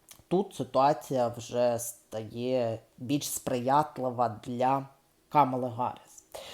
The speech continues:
Якщо говорити про штат Аризона, то тут результати наступні. У Гарріс сорок дев'ять відсотків,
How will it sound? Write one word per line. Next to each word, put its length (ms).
Якщо 260
говорити 380
про 220
штат 420
Аризона, 680
то 140
тут 280
результати 800
наступні. 680
У 100
Гарріс 380
сорок 500
дев'ять 460
відсотків, 600